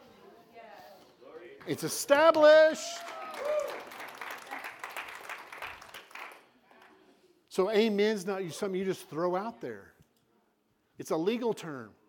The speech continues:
You're a second witness. It's established. Let me see what the Greek actually says here, because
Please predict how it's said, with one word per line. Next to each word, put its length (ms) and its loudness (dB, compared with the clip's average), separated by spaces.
You're 120 -2
a 60 -2
second 420 -4
witness. 380 0
It's 160 -12
established. 840 -10
Let 140 4
me 100 8
see 280 0
what 220 4
the 80 0
Greek 400 0
actually 380 -2
says 400 -4
here, 220 -2
because 500 0